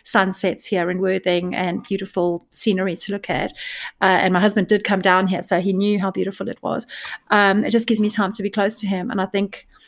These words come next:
that's very important, because when someone dies, it's very tempting to think about the last month of their life or the last few weeks. And that's often obviously a really terrible, traumatic time.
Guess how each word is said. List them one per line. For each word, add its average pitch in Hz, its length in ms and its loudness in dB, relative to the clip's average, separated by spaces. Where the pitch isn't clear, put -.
that's 214 220 4
very 240 180 6
important, 220 720 0
because 196 540 -2
when 226 160 4
someone 240 260 2
dies, 185 500 0
it's - 120 -8
very 214 160 4
tempting 233 340 0
to 214 160 -4
think 208 300 -4
about 185 360 -2
the 196 80 -2
last 196 320 2
month 196 240 -4
of 190 100 -12
their 185 120 0
life 180 480 0
or 214 100 4
the 202 60 4
last 202 260 0
few 202 140 -4
weeks. 202 360 -4
And 202 200 0
that's - 220 0
often 214 320 -2
obviously 196 480 -4
a 214 60 -2
really 202 280 2
terrible, 202 460 0
traumatic - 540 -4
time. 190 520 -2